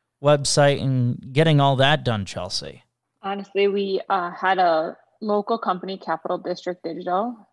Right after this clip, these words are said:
Speaker 2: uh, who did all of the execution. They were great to work with,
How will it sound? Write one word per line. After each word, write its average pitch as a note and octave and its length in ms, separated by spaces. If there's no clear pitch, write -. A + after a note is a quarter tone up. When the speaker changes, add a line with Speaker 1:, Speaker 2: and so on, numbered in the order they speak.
Speaker 2:
uh, - 260
who G#3 120
did F#3 200
all F3 220
of F3+ 140
the - 160
execution. G#3 840
They F#3+ 100
were F3+ 140
great F#3 320
to G3 100
work E3 360
with, A3 300